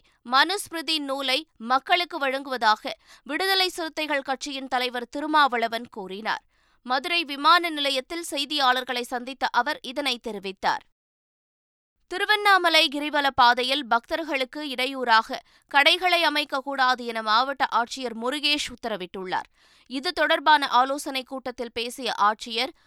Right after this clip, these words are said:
ஒலிபெருக்கிகளை வைத்துக்கொண்டு வியாபாரம் செய்தால் அந்த வாகனம் பறிமுதல் செய்யப்படும் என்று தெரிவித்தார்.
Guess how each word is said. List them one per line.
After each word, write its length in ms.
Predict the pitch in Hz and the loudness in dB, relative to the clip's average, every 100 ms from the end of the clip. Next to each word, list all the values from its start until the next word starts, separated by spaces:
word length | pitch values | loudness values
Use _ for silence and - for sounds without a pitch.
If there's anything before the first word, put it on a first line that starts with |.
| _ | _
ஒலிபெருக்கிகளை 840 | 254 302 381 392 359 349 330 311 311 | 0 2 2 0 -2 -2 -2 0 0
வைத்துக்கொண்டு 680 | 269 262 269 294 262 262 294 | 0 -4 -4 -8 -8 -8 -6
வியாபாரம் 540 | 226 220 254 247 240 | 0 2 4 2 2
செய்தால் 500 | 254 220 208 214 233 - _ - | -6 -8 2 4 4 0 _ -2
அந்த 260 | 233 247 | 0 2
வாகனம் 460 | 277 294 349 359 339 | 8 8 8 2 0
பறிமுதல் 520 | 311 339 339 320 302 | 0 0 -2 -4 -4
செய்யப்படும் 540 | 285 277 294 320 254 | -4 -6 -6 -6 -8
என்று 260 | 240 240 254 226 | -8 -10 -10 -10
தெரிவித்தார். 480 | 196 196 - 190 | -10 -10 -4 -4